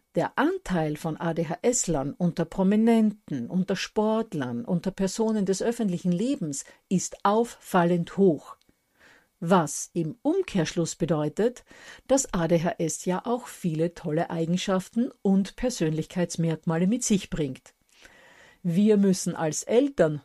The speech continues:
nur in Anführungsstrichen dafür sorgen, dass unsere Kids die Chance bekommen, diese Talente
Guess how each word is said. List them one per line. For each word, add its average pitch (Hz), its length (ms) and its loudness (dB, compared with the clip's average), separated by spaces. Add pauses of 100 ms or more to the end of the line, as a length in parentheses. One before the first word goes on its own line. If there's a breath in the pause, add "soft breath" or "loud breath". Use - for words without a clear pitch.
nur 233 560 4
in 180 160 2
Anführungsstrichen 160 1000 0
dafür 165 280 -2
sorgen, 151 520 -2
dass 180 220 0
unsere 233 360 0
Kids - 420 -4
die 247 80 -4
Chance 170 420 -4
bekommen, 156 560 -4 (480 loud breath)
diese 247 480 2
Talente 180 800 0